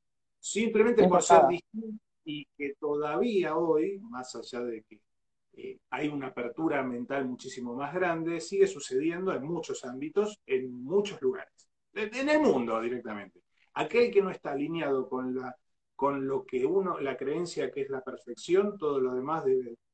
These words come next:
Speaker 1: si lo podemos eliminar, mejor. Ahora, volviendo al tema del tatú, eh, vos decías respecto del karma,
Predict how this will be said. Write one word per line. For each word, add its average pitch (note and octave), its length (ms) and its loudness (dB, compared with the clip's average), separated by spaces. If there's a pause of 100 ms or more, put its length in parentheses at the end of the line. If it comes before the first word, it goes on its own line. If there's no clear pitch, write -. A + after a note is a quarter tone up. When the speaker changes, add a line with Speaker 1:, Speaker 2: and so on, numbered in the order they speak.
Speaker 1:
si B2 300 -6
lo B2 160 -6
podemos F3+ 440 0
eliminar, C#3+ 460 -4
mejor. - 260 -12 (920)
Ahora, D3+ 380 0 (180)
volviendo A#3 380 4
al G3 100 10
tema E3 260 2
del C3 160 0
tatú, B2 260 -6 (640)
eh, D#3 400 -2 (360)
vos E3+ 140 -2
decías F3 340 0 (220)
respecto E3 540 -4
del C#3+ 240 0
karma, - 440 -10